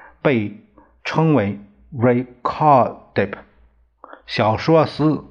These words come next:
The Fiction Department 被称作是 Fake Dep。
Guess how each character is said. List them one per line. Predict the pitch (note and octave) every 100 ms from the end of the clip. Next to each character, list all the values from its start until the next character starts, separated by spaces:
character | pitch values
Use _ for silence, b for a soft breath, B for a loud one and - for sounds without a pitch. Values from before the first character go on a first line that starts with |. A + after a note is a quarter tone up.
| _ _ -
The | A#2+ A#2 - - _ _
Fiction | - D#3+ D3+ - G#2 G#2 - b b b b _
Department | - A#2+ A2+ G2+ F2+ G#2 B B
被 | - A2+
称 | C3+ C3
作 | A#2+ G2
是 | G#2 G2+ - - E2
Fake | - C#3 -
Dep。 | E2+ G2